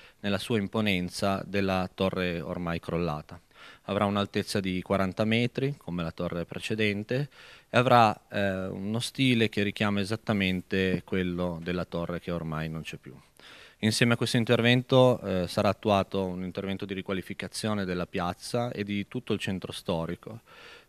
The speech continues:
per il quale prevediamo un rilancio in termini architettonici e in termini urbanistici,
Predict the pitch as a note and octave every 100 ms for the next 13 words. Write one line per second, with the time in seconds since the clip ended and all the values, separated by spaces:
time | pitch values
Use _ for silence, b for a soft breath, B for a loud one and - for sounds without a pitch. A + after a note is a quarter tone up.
0 | _ A#2 A#2 - C3+ B2 A#2+ A2+ A2+ A#2
1 | A2+ G2+ F#2+ F2+ F2+ A2+ A#2 A#2 A#2 G#2+
2 | F#2+ - F#2+ F2 F#2+ G2 G#2+ G2+ G2 G2
3 | - G#2+ - A2 A#2+ A2+ G2+ F2+ G2 F#2
4 | F2+ F2+ F2 F2 E2+ - G#2+ - A#2+